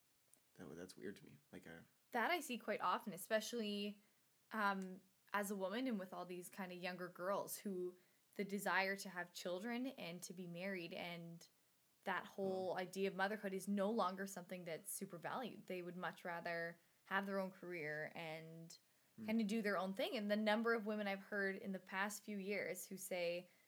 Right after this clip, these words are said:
Speaker 2: that they have no interest in ever having kids, um,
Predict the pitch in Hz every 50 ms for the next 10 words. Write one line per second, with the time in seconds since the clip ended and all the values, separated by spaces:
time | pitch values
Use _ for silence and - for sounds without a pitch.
0 | _ _ _ - 190 165 202 - 190 185 185 185 180 180 185 175 185 190 180 202
1 | - 226 233 214 208 214 208 202 - 202 196 196 - 185 185 185 202 202 196 190
2 | 185 185 185 185 185 185 - 202 180 170 170 196 196 - - - _ _ _ _
3 | _ _ _ _ _ _ _ _ - 196 185 180 175 175 175 175 175 -